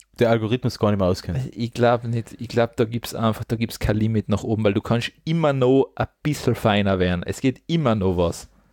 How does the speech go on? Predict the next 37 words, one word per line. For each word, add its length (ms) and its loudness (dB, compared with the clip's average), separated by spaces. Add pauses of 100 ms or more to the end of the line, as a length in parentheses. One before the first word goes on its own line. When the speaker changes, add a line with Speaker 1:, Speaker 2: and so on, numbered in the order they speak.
(840)
Speaker 1:
Ja, 140 2
man 140 2
muss 160 0
sich 120 2
einmal 200 0
mit 160 -2
den 100 0
ganzen 380 -4
Speaker 2:
Es, 80 -4
Speaker 1:
Algorithmen 480 2
Speaker 2:
ich, 80 -2
Speaker 1:
beschäftigen, 800 -4
die, 20 2
Speaker 2:
also 160 0
Speaker 1:
die 80 -2
Speaker 2:
da, 120 4
Speaker 1:
sowas 300 -4
auswerten. 560 -6
Das 160 -18
würde 200 -10
mir 80 -8
Speaker 2:
da 80 2
Speaker 1:
mal 60 0
Speaker 2:
kannst 300 -2
du 40 0
Speaker 1:
interessieren. 300 -2
Speaker 2:
immer 180 0
noch 240 2
eine 120 0
Spur 320 0
besser 440 0
werden, 200 2
da 60 4
geht 280 -4
immer 260 0
noch 220 0
was. 340 -4